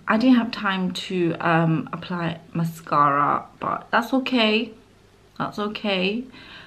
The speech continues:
I'm just pleased that I got my contour, my highlight, and my base done very well. As you can see, let's look in a proper mirror.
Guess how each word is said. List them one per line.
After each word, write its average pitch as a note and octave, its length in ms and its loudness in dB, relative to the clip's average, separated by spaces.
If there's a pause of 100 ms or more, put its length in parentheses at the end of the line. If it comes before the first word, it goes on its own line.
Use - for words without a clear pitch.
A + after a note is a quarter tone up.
(320)
I'm G3 160 0
just F#3+ 280 -4
pleased G3+ 340 -2
that - 120 -2
I - 60 0
got E3 180 -2
my F#3 120 -2
contour, B3 640 2
my F#3+ 160 0
highlight, G#3 840 2 (800)
and F3 180 -2
my E3 100 0
base D#3+ 600 0 (100)
done C#3 380 2
very D#3+ 400 4
well. D3+ 640 -4 (420)
As - 200 -16
you - 60 -20
can - 220 -8
see, A#3 640 0 (1200)
let's - 1000 -6
look A3 100 -8
in F#3 100 -4
a F#3+ 60 -2
proper F#3 300 -8
mirror. F3+ 320 -6